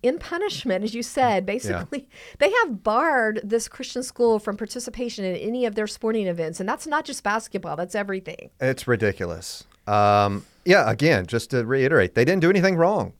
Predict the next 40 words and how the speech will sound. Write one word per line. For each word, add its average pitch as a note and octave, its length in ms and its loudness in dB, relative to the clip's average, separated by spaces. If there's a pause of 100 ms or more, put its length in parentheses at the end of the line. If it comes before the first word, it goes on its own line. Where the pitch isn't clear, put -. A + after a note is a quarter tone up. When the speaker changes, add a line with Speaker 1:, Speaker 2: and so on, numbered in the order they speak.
Speaker 2:
There A#2 80 0
was D3 120 2
Speaker 1:
Yeah. D#3+ 60 4
Speaker 2:
nothing F#3 240 4
unethical. D3+ 760 0 (480)
They C3 120 6
just G3+ 200 -2
wanted D3 200 4
to B2+ 60 2
make B2+ 180 2
sure C3 240 4
none B2 220 4
of D#3+ 100 4
their C#3+ 120 6
girls C3 340 4
got C3 240 0
hurt - 460 0 (140)
against B2+ 360 -4
playing D3 220 0
against B2+ 360 0
a, A#2 220 6 (260)
what - 320 -6
would C#3+ 140 -2
probably E3+ 380 4
have B2+ 120 4
been C3 200 4
a A#2 160 2
larger B2 600 4
biological C#3 840 0
male. E3 460 -4 (260)
Speaker 1:
Yeah, F#4 240 0
and A#3+ 100 -2
they're C4+ 100 4
a B3+ 40 -2
Christian E4+ 400 -8
school A3+ 300 0
that's A3+ 200 -8
not A3 200 0
embracing G#3+ 420 -6
transgender G#3+ 640 -6